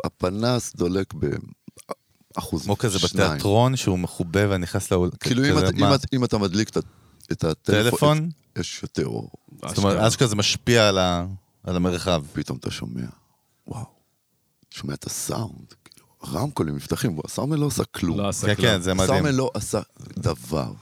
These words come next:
Speaker 2: זה החוויה החושית ש-, של הבן אדם.
Speaker 3: מטורף.
Speaker 1: לגמרי.
Speaker 3: סאונד ו-, סאונד וויז'ואל. שילוב כאילו משוגע.
Speaker 2: אתה יודע, הזכרת לי משהו
Speaker 3: ההשפעה
Speaker 2: אחר בלי
Speaker 3: שלהם.
Speaker 2: קשר לתאורה,
Speaker 3: חזק.
Speaker 2: אבל
Speaker 1: או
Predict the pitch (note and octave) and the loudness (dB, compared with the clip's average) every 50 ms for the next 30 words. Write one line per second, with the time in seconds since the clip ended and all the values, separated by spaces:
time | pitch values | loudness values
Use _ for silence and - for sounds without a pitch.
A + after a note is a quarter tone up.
0 | - F2+ E2+ F#2+ F2+ E2+ - - G2 E2+ F2+ F2+ G2 G#2+ G#2+ G#2+ G#2 G2+ F#2+ F#2 | -12 -4 0 0 0 2 2 2 2 4 4 6 6 6 6 6 6 4 4 4
1 | F2+ F2+ F2+ F2+ F2+ E2+ - - - - F#2 - - - A#2+ A2+ - - - - | 2 2 2 2 0 -2 -4 -6 -4 -4 -2 -2 0 0 -2 -2 -2 -6 -8 -8
2 | - - - _ - - - - F#2+ F2+ F2 E2 F2+ F2 F2 F2 F2 G2+ F2+ D#2 | -10 -12 -14 _ -16 -12 -4 -2 0 0 0 0 0 0 0 0 2 2 2 0
3 | C2+ - F#2 F2+ A2+ D#3 E3+ G2+ - - - - - - - D#2 A2+ D3 E3+ - | 0 -2 -4 -4 -4 -4 -4 -4 -6 -10 -16 -18 -12 -6 -2 -2 -2 -2 -2 -4
4 | - - - A2+ A#2+ C3+ C#3 C3+ D3 D3 D3 D3+ D3+ D3+ D3+ D3+ D3+ D3+ C#3 - | -2 0 2 4 4 4 4 2 2 2 4 4 4 4 4 4 2 2 2 2
5 | D#3+ E3+ F3+ F3+ F3 E3+ G#3+ G#3+ F#3 F#3 D#3+ B2+ G#2 F#2+ F2+ - - - - - | 2 2 2 2 2 2 2 2 4 4 2 2 2 0 -4 -10 -16 -18 -10 -8
6 | - F#2 G#2 B2 B2+ B2 - - B2+ B2+ - - - - - - E3+ F3+ C#3+ E3+ | -6 -4 -2 -2 -4 -4 -6 -4 -4 -4 -4 -6 -8 -10 -4 -2 0 4 4 6
7 | C#3+ B2+ D3 D3 B2+ - F2 F#2+ - - A#2 A#2 A#2 B2+ A2+ G#2+ A2 G#2 - A2 | 6 6 6 6 4 4 2 -2 0 2 2 2 4 4 2 2 4 2 4 4
8 | A2 G#2+ A#2+ A2 A2+ A#2+ - C3+ B2+ - C#3+ B2 G#2+ - G#2 G2 F#2+ - F#3 F3+ | 6 6 6 6 4 2 2 4 4 4 4 2 4 6 6 8 8 8 6 6
9 | B2 A2 G#2+ - - - - B1+ | 6 4 4 2 -2 -10 -14 -14